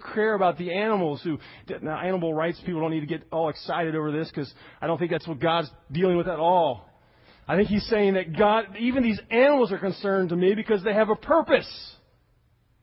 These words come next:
They serve my people. They feed my people. There's a purpose in them. And I care about all my creation,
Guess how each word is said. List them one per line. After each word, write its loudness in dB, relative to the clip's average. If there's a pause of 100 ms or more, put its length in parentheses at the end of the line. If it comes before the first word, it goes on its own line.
(640)
They 0
serve 0
my 2
people. -2 (100)
They -4 (120)
feed -2
my 0
people. -4
There's 0
a -8
purpose -2
in 0
them. -6 (2000)
And -4
I 0
care 0
about 6
all 6
my 2
creation, -6